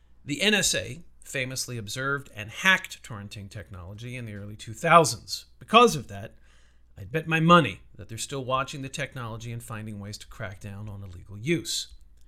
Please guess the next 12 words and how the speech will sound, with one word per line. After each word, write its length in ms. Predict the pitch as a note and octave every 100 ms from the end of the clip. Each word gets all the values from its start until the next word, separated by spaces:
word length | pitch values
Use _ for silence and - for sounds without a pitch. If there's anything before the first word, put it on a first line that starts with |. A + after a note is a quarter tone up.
| - - - -
Torrenting 640 | - A3+ A#3+ A3+ G#3 F#3+ F3 -
is 420 | E3 F3+ F3+ - -
legal, 500 | C#3+ A#2 A2+ A#2+ -
but 160 | - - -
only 320 | C3 C#3 C3+
if 160 | C3 A#2+
you're 160 | A2+
using 480 | A2+ D3+ F3+ B2+ G2+
it 220 | G2 G#2 - - -
in 240 | B2 A2
legal 400 | A2+ A#2 - G2+
ways. 600 | G2 A#2 F#2+ - - -